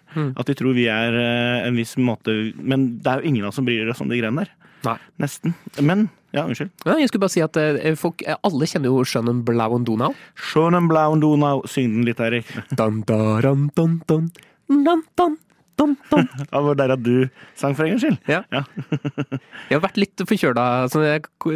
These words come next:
Speaker 1: litt, eh, litt vanskelig å synge.
Speaker 2: Litt vanskelig å synge, ja. Nei, men, eh, ja, den, den er jo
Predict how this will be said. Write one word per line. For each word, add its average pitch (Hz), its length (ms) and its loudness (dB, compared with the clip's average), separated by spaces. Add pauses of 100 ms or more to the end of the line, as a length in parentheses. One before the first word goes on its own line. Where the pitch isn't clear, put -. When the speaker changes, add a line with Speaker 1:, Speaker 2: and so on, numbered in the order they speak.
Speaker 1:
litt, 160 420 -8
eh, 156 200 -2
litt 160 220 -4
vanskelig 127 260 -2
å 123 60 -2
synge. 117 120 -2 (280)
Speaker 2:
Litt 151 280 0
vanskelig 110 300 -4
å 104 40 -6
synge, 90 220 -6
ja. 110 160 -6 (540)
Nei, 151 80 0
men, 190 220 4
eh, 175 500 2
ja, 160 120 4
den, 165 200 2
den 156 160 2
er 139 80 2
jo 104 80 0